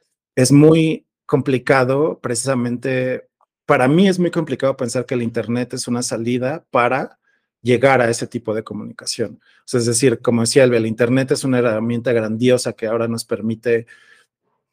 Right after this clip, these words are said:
tanto difundir como generar, como, eh, consumir mucha información, pero también creo que la trampa está en que no,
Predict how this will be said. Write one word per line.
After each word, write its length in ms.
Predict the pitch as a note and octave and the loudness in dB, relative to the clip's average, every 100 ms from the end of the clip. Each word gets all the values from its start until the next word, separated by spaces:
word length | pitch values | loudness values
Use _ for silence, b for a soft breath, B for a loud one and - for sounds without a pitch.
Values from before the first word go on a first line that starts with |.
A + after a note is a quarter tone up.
| _ | _
tanto 540 | - B2+ A#2 B2 A#2 - | 2 4 6 4 4 -4
difundir 720 | - A#2+ B2 A#2+ B2 C#3 C#3 | -4 -2 0 2 4 4 2
como 800 | C3+ A#2+ A2 A2 G#2+ G#2+ G#2 G2+ | 0 -2 -2 -4 -6 -6 -8 -8
generar, 600 | - B2+ A#2 A#2+ C3 C3+ | -2 0 2 2 2 0
como, 760 | - A2 G#2+ G#2+ A2+ A#2+ - _ - | -4 -8 -8 -10 -12 -12 -16 _ -10
eh, 200 | A2+ G#2+ | -10 -2
consumir 560 | A#2+ A2+ A#2+ B2+ C3+ | -2 2 4 4 4
mucha 400 | B2+ C#3 D3 - | 4 4 2 0
información, 760 | C3+ A#2 A2 G#2+ C#3 C3 A#3 - _ _ _ _ | -2 -4 -4 -4 -2 -2 -4 -12 _ _ _ _
pero 260 | - C3+ A#2 | 4 4 4
también 640 | A#2 A#2 A#2 C3 C3+ C3 C3 | -2 -2 0 2 2 0 -2
creo 200 | C3 - | -4 -2
que 280 | B2+ B2+ - | -4 -4 -6
la 180 | A2+ | -4
trampa 320 | - B2+ B2 B2+ | 0 2 2 -2
está 300 | - A#2 A#2 | -2 -2 -2
en 140 | A#2+ | -4
que 140 | A#2 | -4
no, 680 | A2 A2+ A#2+ A#2+ A#2 A#2 A#2 | -2 -2 -2 -4 -4 -6 -10